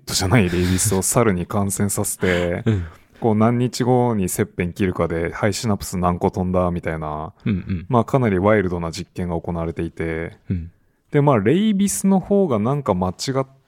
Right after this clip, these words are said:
Speaker 1: た時に事故になると思うんですよ。
Speaker 2: <laughs> そうですね。
Speaker 1: まああれ、まあなんか数例しか助かってないと思うんで。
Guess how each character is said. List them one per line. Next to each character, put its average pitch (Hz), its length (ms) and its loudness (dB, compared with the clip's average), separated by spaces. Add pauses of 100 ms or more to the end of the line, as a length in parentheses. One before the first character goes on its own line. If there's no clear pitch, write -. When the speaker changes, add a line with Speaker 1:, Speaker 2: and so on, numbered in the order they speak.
Speaker 1:
た 104 120 0
時 95 320 -6
に 85 160 -4
事 87 160 -2
故 95 200 0
に 85 160 -6
な 92 140 2
る 82 140 -2
と - 160 -8
思 80 280 -4
う 78 40 -8
ん 76 100 -12
で 78 100 -8
す - 140 -4
よ。 - 60 -2 (720)
Speaker 2:
<laughs> - 640 -10
そ - 160 -2
う 87 40 -2
で - 80 -6
す - 100 -12
ね。 95 180 0
Speaker 1:
ま 139 120 0
あ 117 60 4
あ 120 40 2
れ、 131 260 2
ま 131 200 -2
あ 104 40 -2
な 107 100 0
ん - 40 0
か 92 160 -4 (200)
数 139 360 -2
例 135 160 4
し 131 80 -8
か 127 120 -6
助 120 240 -4
か 120 60 -2
っ - 40 -20
て - 60 -8
な 87 100 -4
い 82 60 -8
と - 60 -14
思 80 180 -14
う 78 40 -18
ん 76 60 -18
で。 78 180 -16